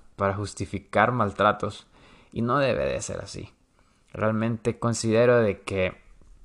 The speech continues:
hay que hacer un cambio. Estamos en tiempos donde se está cambiando, donde se ha, se están botando muchos tabús,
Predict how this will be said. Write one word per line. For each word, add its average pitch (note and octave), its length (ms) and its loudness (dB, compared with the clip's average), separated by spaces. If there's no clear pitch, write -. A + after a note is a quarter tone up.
hay A#2 100 -6
que - 100 2
hacer D#3 180 4
un A2+ 120 2
cambio. G2+ 480 0
Estamos B2 340 0
en A#2 120 -2
tiempos A#2 580 -2
donde G2 280 0
se - 120 -6
está - 240 -2
cambiando, G#2+ 640 -2
donde G2+ 220 -6
se G2 160 -2
ha, G#2+ 480 2
se - 100 -8
están A2 220 0
botando A2+ 340 0
muchos A#2 360 -2
tabús, G#2 500 0